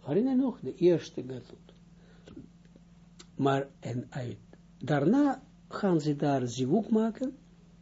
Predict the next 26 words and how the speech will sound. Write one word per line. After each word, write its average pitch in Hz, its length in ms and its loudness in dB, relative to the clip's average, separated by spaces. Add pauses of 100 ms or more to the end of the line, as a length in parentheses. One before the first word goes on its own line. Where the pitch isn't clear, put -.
(580)
en 135 140 -4
dan 123 100 -4
kunnen 254 280 0
ze 190 180 4
de 143 120 0
mens, 165 460 0
de 135 180 -10
zielen, 156 600 -4 (460)
voortbrengen. - 720 -14 (260)
En 208 160 2
de 190 120 6
ziel 151 260 0
dan 117 220 -4 (100)
wordt, 123 380 -8 (360)
daalt, 120 440 -6 (200)
de, 123 140 -10
de 110 80 -10
volgende 123 560 -2 (920)
traptreden 117 840 -6
is 113 280 -12
dan 110 260 -8
de - 100 -10
ziel 147 500 -4
die 175 220 0
eruit 175 320 -2
komt. 214 400 -4